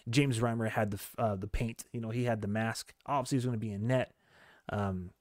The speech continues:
I don't know if that even constitutes anything. That's just, you know, that's what I,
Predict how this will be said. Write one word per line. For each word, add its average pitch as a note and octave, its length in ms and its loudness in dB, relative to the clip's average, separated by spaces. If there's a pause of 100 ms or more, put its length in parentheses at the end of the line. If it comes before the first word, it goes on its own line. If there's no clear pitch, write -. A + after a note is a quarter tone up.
(180)
I C#3+ 80 0
don't C3+ 160 6
know A#2+ 80 6
if G2+ 60 -2
that G2+ 180 0
even F#2+ 200 -2
constitutes G#2 540 -4
anything. G#2 360 0
That's G#2 180 0
just, - 320 -6 (320)
you A2 80 -8
know, F#2 140 -10 (640)
that's D#3 220 0
what B2+ 140 8
I, A2 200 2